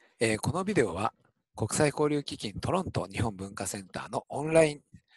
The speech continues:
日本語教師研修のための反転事業の動画として作られたものです。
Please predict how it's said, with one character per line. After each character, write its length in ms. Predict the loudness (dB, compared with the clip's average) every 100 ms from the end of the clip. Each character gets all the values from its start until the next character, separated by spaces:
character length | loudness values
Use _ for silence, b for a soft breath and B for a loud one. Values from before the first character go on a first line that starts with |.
| b b
日 120 | 2 2
本 100 | 4
語 100 | 4
教 200 | 4 4
師 100 | 4
研 180 | 2 2
修 180 | -4
の 100 | -6
た 160 | -8 -6
め 100 | -2
の 180 | -2 -2 _ b b b
反 160 | -4
転 200 | 0 -2
事 180 | 0 -2
業 320 | 0 -2 0
の 160 | 4 4 4
動 180 | 8
画 140 | 8 10
と 100 | 6
し 80 | 6
て 120 | 4
作 200 | 6 8
ら 100 | 8
れ 60 |
た 140 | 6 -2
も 80 | 4
の 80 |
で 100 | 8
す。 220 | 10 8